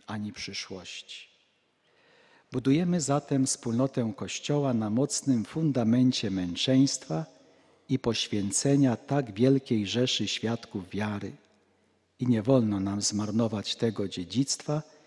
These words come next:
gdyż wówczas Bóg mógłby zapomnieć o nas i odwrócić swoje miłosierne oblicze. To wydarzenie, o którym powiedziałem, legło u podstaw przesłania,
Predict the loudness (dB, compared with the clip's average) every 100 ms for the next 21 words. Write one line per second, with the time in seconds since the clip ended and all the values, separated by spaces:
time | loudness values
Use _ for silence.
0 | _ _ _ _ -8 -6 -6 2 2 2
1 | 2 0 2 -2 0 2 2 0 -18 -20
2 | -20 -20 _ 0 6 6 6 4 4 0
3 | 0 0 2 0 -2 -4 2 4 4 4
4 | 0 -4 -8 -20 _ _ _ 2 2 0
5 | -4 -4 -4 -2 -2 0 2 2 0 -4
6 | -12 -4 -2 0 -4 -6 -6 -6 -8 -8
7 | -10 -16 -12 -10 -12 -16 -20 _ _ _
8 | _ _ _ _ _ _ _ _ _ _
9 | _ _ _ _ _ _ _ _ _ _
10 | _ _ _ _ _ 0 2 2 2 2
11 | 4 6 6 4 0 -6 -6 -2 4 6
12 | 6 4 0 -2 2 2 4 2 0 -2
13 | -8 -20 _ _ _ _ _ 2 4 4
14 | 2 2 -4 -2 -2 -2 0 -2 -4 0
15 | 0 0 0 0 2 0 -2